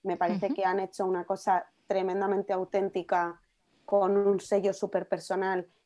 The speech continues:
Speaker 1: y si mañana se ponen a hacer roscones by Zubi, me parece que
Speaker 2: La
Speaker 1: tiene
Speaker 2: gente lo va a
Speaker 1: todo
Speaker 2: comprar.
Speaker 1: sentido. Exacto, y que sigue teniendo sentido porque han conseguido tener un, un discurso tan propio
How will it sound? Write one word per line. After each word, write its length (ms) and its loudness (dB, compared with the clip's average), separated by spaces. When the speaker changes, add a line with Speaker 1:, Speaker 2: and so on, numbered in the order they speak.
Speaker 1:
y 100 -2
si 180 -2
mañana 420 2
se 180 -4
ponen 280 4
a 60 0
hacer 220 2
roscones 760 0
by 200 4
Zubi, 500 0
me 160 2
parece 320 4
que 80 6
Speaker 2:
La 0 -
Speaker 1:
tiene 240 6
Speaker 2:
gente 120 0
lo 80 6
va 80 8
a 40 6
Speaker 1:
todo 80 2
Speaker 2:
comprar. 300 0
Speaker 1:
sentido. 440 6
Exacto, 560 -2
y 120 -2
que 100 0
sigue 260 0
teniendo 300 0
sentido 400 0
porque 220 0
han 80 -6
conseguido 640 -2
tener 320 2
un, 560 -4
un 200 2
discurso 600 -2
tan 220 0
propio 480 2